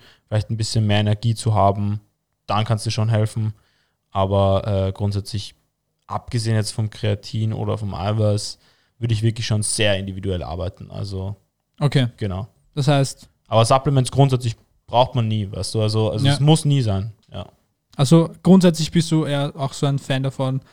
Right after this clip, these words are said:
Speaker 2: wenn's mit der Ernährung geht, einfach mit der Ernährung machen,
Speaker 1: Ganz
Speaker 2: weil
Speaker 1: genau.
Speaker 2: sonst sowas
Speaker 1: Ganz genau.
Speaker 2: wirklich sonst zuzuführen ist eigentlich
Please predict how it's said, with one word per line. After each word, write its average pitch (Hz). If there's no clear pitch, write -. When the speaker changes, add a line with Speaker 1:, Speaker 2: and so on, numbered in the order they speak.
Speaker 2:
wenn's 151
mit 165
der 165
Ernährung 151
geht, 147
einfach 139
mit 135
der 143
Ernährung 131
machen, 127
Speaker 1:
Ganz 113
Speaker 2:
weil 127
Speaker 1:
genau. -
Speaker 2:
sonst -
sowas 143
Speaker 1:
Ganz 139
genau. 101
Speaker 2:
wirklich 156
sonst 160
zuzuführen 156
ist 135
eigentlich 131